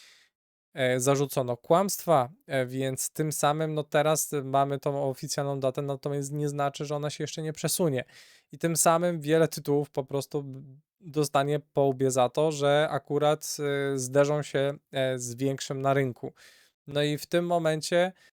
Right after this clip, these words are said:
e, można powiedzieć, no, trudny rynek, no dobra, tylko że, no, powiedzcie to grupie na przykład pięćdziesięciu deweloperów, którzy zrobią na przykład bardzo dobrą grę,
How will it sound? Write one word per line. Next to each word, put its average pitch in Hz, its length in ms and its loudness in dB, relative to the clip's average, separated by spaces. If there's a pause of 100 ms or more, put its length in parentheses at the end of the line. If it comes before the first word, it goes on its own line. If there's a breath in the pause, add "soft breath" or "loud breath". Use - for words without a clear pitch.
(220)
e, 143 320 0
można 151 340 0
powiedzieć, 151 300 2
no, 156 260 0 (100)
trudny 151 340 2
rynek, 139 340 4
no 139 100 -4
dobra, 139 340 4
tylko 139 320 -4
że, 147 520 2
no, 147 200 -4
powiedzcie 156 460 -2
to 147 320 2
grupie 147 340 -2
na 139 80 -2
przykład 131 240 -8
pięćdziesięciu 143 640 -4
deweloperów, 135 560 0
którzy 139 400 -2
zrobią 143 460 2
na 143 140 0
przykład 135 300 -4
bardzo 147 340 2
dobrą 160 300 2
grę, 165 260 6